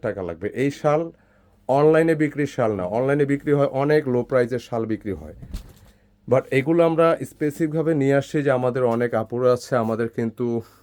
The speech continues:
এই বছর শীত শুরু হওয়ার আগেই অনেকেই কিন্তু আমাদের সাজেস্ট করছেন, "ভাই, শাল কবে আসবে, শালের ভিডিও কবে দিবেন?"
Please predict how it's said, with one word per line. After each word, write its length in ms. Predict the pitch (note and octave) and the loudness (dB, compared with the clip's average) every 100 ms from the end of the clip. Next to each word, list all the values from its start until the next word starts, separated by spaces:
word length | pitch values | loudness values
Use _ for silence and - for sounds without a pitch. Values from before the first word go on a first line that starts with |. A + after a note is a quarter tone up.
| - | -8
এই 160 | B2 C3 | -4 -2
বছর 340 | C3 B2 A2 | -4 -2 -4
শীত 340 | - - C#3+ | -4 -6 -6
শুরু 340 | - - C#3 C#3 | -6 -8 -4 -2
হওয়ার 280 | B2 B2+ - | 0 0 0
আগেই 540 | A2 A2+ A2+ G#2 D#2 - - - - | -2 -2 -2 -6 -8 -14 -20 -20 -6
অনেকেই 520 | G#2+ B2 C#3+ D3 E3 | 0 4 4 2 -4
কিন্তু 260 | E3 D#3+ C#3+ | -2 -2 0
আমাদের 280 | C3+ C3 C3+ | 0 0 -2
সাজেস্ট 360 | - A#2+ A#2+ | -2 -4 -4
করছেন, 320 | - C3 C3+ | -6 -4 -2
"ভাই, 180 | B2 B2+ | -2 -4
শাল 280 | B2 B2+ A#2 | -4 -4 -4
কবে 340 | A2+ A2+ A#2 | -2 -2 0
আসবে, 220 | A#2 A2+ B2+ | -2 -2 -6
শালের 340 | - G#2+ A2 | -4 -4 -4
ভিডিও 280 | G#2 A2 A2+ | -4 -4 -4
কবে 320 | G#2+ G2+ G#2+ | -2 -2 -2
দিবেন?" 300 | G#2+ A2 A#2 | -2 -4 -6